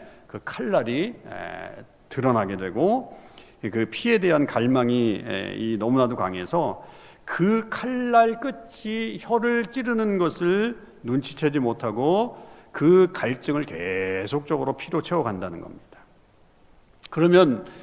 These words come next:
에스키모인들은 그 다음날 새벽에 가서 죽어있는 늑대를, 아, 피투성이가 된 채 죽어있는 늑대를 발견하게 된다는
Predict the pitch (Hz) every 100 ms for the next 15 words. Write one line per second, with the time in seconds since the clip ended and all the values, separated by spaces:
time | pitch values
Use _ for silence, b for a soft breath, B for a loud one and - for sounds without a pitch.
0 | B - 139 - 165 151 131 104 113 117
1 | 107 123 110 120 113 120 110 110 107 156
2 | 143 117 98 80 165 165 214 B B B
3 | - - 120 120 107 110 101 - 101 95
4 | 156 226 B B B - 92 92 - -
5 | - 175 139 120 104 98 92 - 107 -
6 | 117 107 101 98 90 95 92 151 - 104
7 | 98 87 90 80 78